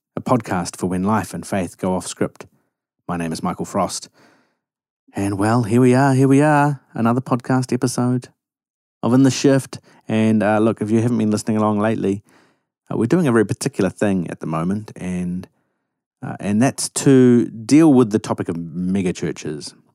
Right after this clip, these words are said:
Uh, and I wanna say a little bit about that just in the intro. Um, but, but really that comes out of a response to, um, some of the stories, some of the concerns, some of the,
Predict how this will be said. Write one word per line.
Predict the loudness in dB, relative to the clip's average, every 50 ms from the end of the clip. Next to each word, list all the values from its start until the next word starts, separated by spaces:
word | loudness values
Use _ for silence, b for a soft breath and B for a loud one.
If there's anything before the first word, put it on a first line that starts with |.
| _ _ -18 -16
Uh, | -12 -10 -10 -10 -10 -10 -10
and | -10 -8
I |
wanna | -8 -8 -6
say | -4 -2 0
a | 0
little | 0 -2 -4
bit | -6 -8 -10 -10
about | -12 -8 -6 -6 -6 -6
that | -8 -10
just | -12 -12 -10 -10
in | -8
the | -8 -8
intro. | -8 -8 -8 -8 -8 -8 -8 -10 b b b b b b b b b b b
Um, | -12 -10 -10 -10 -10 -12 -16 _ _ _
but, | -2 0 0 0 -2 -6 -12 -16 -18 _ _ _ _ _ _ _ _ _
but | -2 0 2
really | 4 6 6 6
that | 4 4 2
comes | 0 0 0 2 2
out | 2 2 0
of | 0
a | 0 -2
response | -4 -4 -4 -4 0 0 0 0 -2 -4 -10
to, | -10 -6 -4 -2 -2 -2 -4 -4
um, | -6 -8 -8 -10 -10 -10
some | -10 -8
of | -8 -6
the | -6
stories, | -6 -2 0 2 4 4 4 2 0 -2
some | -4 -6 -6 -6
of | -6
the | -6
concerns, | -8 -10 -10 -8 -4 -2 0 0 0 0 0 -2 -4
some | -6 -6 -6 -6
of | -6 -6
the, | -6 -6 -8 -8 -8 -12